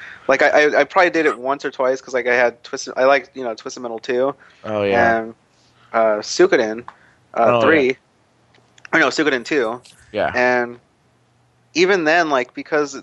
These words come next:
Speaker 1: the P S two came out and, like, I had newer versions of, like, games and, like, it was cool to go back, but, like, I'd almost, you know, I don't know, like, uh, I, I don't know, like, it, it just seemed kinda like it was, like, I paid extra for, like,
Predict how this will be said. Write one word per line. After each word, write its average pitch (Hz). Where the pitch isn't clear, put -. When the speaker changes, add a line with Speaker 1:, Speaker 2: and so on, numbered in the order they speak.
Speaker 1:
the 117
P 160
S 147
two 180
came 135
out 123
and, 113
like, 120
I 123
had 123
newer 135
versions 127
of, 120
like, 113
games 117
and, 117
like, 135
it 151
was 143
cool 170
to 160
go 139
back, 143
but, 131
like, 120
I'd 139
almost, 139
you 139
know, 117
I 139
don't 151
know, 117
like, 110
uh, 113
I, 165
I 202
don't 202
know, 135
like, 120
it, 113
it 135
just -
seemed 151
kinda 147
like 123
it 131
was, 123
like, 120
I 120
paid 127
extra 123
for, 113
like, 110